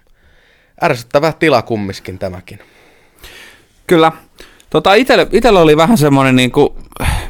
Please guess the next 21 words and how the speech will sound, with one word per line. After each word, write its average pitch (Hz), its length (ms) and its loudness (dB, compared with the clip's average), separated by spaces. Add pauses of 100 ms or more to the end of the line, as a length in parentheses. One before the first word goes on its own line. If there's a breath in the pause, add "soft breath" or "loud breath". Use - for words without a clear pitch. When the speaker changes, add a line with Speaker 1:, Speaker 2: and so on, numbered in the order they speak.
Speaker 2:
ta-, - 120 -4 (240)
niinku - 180 -12
mä, 180 160 -4
vähän 180 200 0
just 185 180 -2
tosiaan 135 420 0 (160)
viikonlopuksi. 101 680 0 (300)
Mulla 147 180 0
meni 190 220 2 (580)
edellisviikonloppu, 104 1120 0
eh, - 80 0
miten 139 200 -2
se 113 120 -6
nyt 95 120 -4
sanotaan? - 560 -6
Eh, 135 100 -2
nyt 170 200 -2
oli 113 160 2
edellinen 82 500 0
li-, - 200 -8
viikonloppu. 82 580 -4